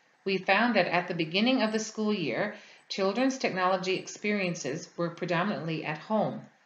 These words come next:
As the school year progressed, with increased exposure to various forms of technology within the school, children identified with technology experiences both at home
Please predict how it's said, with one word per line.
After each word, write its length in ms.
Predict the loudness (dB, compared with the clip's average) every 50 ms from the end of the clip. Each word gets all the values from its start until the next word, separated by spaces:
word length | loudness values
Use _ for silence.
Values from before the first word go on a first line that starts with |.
| _ _ _ _ _ _ _ _ 0
As 200 | 2 2 2 2
the 120 | 0 -2
school 300 | -2 -2 -2 0 2 2
year 160 | 4 2 2
progressed, 680 | 0 0 -4 -4 0 0 0 0 0 -2 -4 -8 -12 -16 -20 -20 -20 -18 _ -2
with 240 | -2 -2 -2 -2
increased 500 | -2 0 0 0 0 0 0 -2 -2 -2
exposure 520 | -4 -6 -8 -6 0 2 2 2 2 0 -2
to 180 | -2 -2 -2
various 420 | -2 0 0 0 2 0 0 -2 -2
forms 320 | -2 0 0 0 0 -2
of 140 | -4 -6 -6
technology 640 | -8 -10 -8 -4 -2 -2 0 0 -2 -2 -2 -4 -2
within 340 | -2 -4 -4 -4 -4 -2 -2
the 60 | -4
school, 600 | -6 -8 -6 -6 -2 -2 0 0 -2 -4 -6 -10 -16 -20 -20 -20 _ _ _
children 440 | -10 -4 0 2 2 4 4 2 2
identified 720 | 2 2 2 2 0 0 0 -2 -4 -2 2 2 2 2 2
with 200 | 0 -4 -4 -6
technology 560 | -8 -6 -4 -2 -2 -2 -2 -2 -2 -4 -4
experiences 680 | -6 -6 -10 -8 -6 -6 -6 -6 -6 -8 -8 -10 -10 -10 -6 -2
both 340 | 2 2 2 2 0 -6 -8 -8
at 160 | -8 -8 -8 -8 -12 -12
home 420 | -6 -4 -2 -2 -2 -2 -4 -6